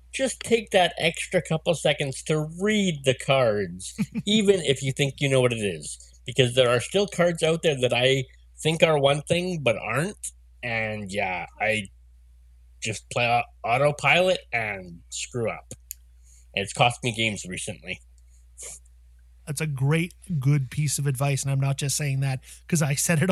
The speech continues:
Speaker 2: on an episode
Speaker 1: <laughs>
Speaker 2: many, many moons ago. My piece of, uh, Keyforge advice, my help from future self is,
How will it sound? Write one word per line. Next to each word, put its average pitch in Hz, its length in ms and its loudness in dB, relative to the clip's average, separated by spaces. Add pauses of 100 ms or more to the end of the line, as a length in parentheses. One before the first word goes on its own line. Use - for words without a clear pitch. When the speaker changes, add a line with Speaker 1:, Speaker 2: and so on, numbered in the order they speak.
Speaker 2:
on 185 80 2
an 170 100 4
episode 165 500 4
Speaker 1:
<laughs> 147 60 6
Speaker 2:
many, 156 260 6
many 151 300 4
moons 151 320 4
ago. 139 420 4 (500)
My 214 220 6
piece 220 300 4
of, 202 380 2
uh, 156 460 -2 (300)
Keyforge 208 420 2
advice, 175 420 4
my 190 160 4
help 180 260 0
from 190 160 0
future 190 320 0
self 190 340 2
is, 180 200 4